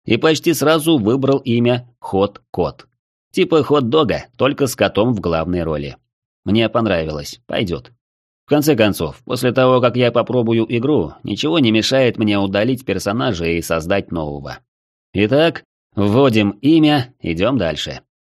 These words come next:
Передо мной с лёгким шелестом развернулось полупрозрачное окно, демонстрирующее куклу персонажа в стиле идеального человека да Винчи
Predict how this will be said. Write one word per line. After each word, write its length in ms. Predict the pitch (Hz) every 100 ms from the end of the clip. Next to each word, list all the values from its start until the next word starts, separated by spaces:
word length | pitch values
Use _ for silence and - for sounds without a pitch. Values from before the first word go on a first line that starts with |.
| _ _ _ _ _ _ -
Передо 340 | 107 123 156
мной 220 | 170 170
с 80 | -
лёгким 400 | 147 151 - 139
шелестом 580 | 123 156 147 127 135 123
развернулось 680 | 120 104 117 131 127 123 -
полупрозрачное 840 | 117 110 110 104 107 101 107 101
окно, 500 | - 107 101 76 - _ -
демонстрирующее 1120 | 98 101 98 113 117 104 101 95 - 95 85
куклу 420 | - 127 98 101
персонажа 640 | 101 92 98 110 127 107
в 40 | 95
стиле 360 | - 110 107
идеального 760 | 107 - 98 98 95 90 87 85
человека 520 | - 87 85 101 92
да 200 | 85 80
Винчи 480 | 78 123 143 127